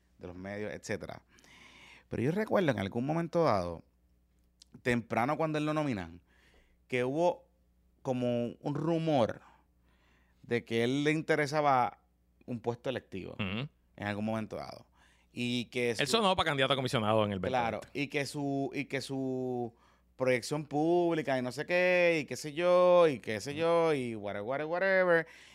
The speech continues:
Speaker 1: y que hay gente en el Partido Popular que como que lo ve con buenos ojos.
Speaker 2: Ujú.
Speaker 1: Entonces, yo le escucho en la entrevista, y la entrevista de Hey Boricua, que se la hacen, que es el portal de Pollo Maldonado,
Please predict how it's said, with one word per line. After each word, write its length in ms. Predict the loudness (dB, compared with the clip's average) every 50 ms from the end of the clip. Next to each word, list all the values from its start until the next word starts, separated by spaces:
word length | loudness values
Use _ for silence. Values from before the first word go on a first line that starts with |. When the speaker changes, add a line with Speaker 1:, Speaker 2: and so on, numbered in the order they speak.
| -14
Speaker 1:
y 100 | -12 -8
que 100 | -4 -2
hay 140 | -2 -2 -2
gente 240 | -2 -4 -4 -4 -4
en 60 | -4
el 100 | -2 -2
Partido 260 | -2 -2 -2 -2 -4 -4
Popular 220 | -2 -2 -2 -2
que 80 | -4 -6
como 200 | -6 -6 -6 -6
que 220 | -6 -8 -8 -10 -12 -16 _ _ _ _ _ _ _ _ _ _ _ _ -12
lo 160 | -10 -10 -8
ve 140 | -8 -10 -8
con 160 | -8 -8 -8
buenos 280 | -8 -8 -10 -12 -14
ojos. 180 | -18 -20 _ _ _ _ -20 -14 -12
Speaker 2:
Ujú. 200 | -10 -8 -8 -10 -12 _ _ _ _ _ _ _ _ _ _ _ _ _ _ _ _ _ _ _ _ _ _ _ _ _ _ _ _ _ _
Speaker 1:
Entonces, 480 | -6 -4 -2 -2 -4 -4 -8 -10 -12 _ _ _ _ _ _ -14
yo 140 | -8 -6
le 80 | -6 -6
escucho 260 | -6 -6 -6 -6 -4
en 60 | -2 -2
la 120 | -2 -4
entrevista, 640 | -4 -2 -2 0 0 0 -2 -6 _ -14 -14 -14 -16 _ _ _ _ _ _ _ _ _ _ _ _ _ _ _ _ _ _ _ _ _ _ _ _ _ _ _ _ _ _ _ _ _ _ _ _ _ _ _
y 100 | -10 -8
la 100 | -6 -6
entrevista 440 | -6 -6 -6 -6 -6 -6 -6 -4 -4
de 100 | -4 -2
Hey 80 | -2 -2
Boricua, 540 | -2 -4 -4 -4 -6 -6 -6 -8 -8 -8 -10 -14
que 320 | _ -8 -4 -4 -2 -4 -4
se 160 | -6 -6 -6
la 200 | -6 -4 -4 -4
hacen, 420 | -6 -4 -6 -6 -6 -6 -8 -12 -16 _ _ _ _ _ _ _ _ _ _ _
que 220 | -6 -4 -2 -2
es 120 | -2 -2 -2
el 380 | -2 -2 -2 -2 -2 -4 -4 -4 -4
portal 260 | -4 -4 -2 0 0
de 60 | 0 0
Pollo 160 | 0 0 0
Maldonado, 540 | 0 0 0 0 0 -2 -2 -4 -8 -12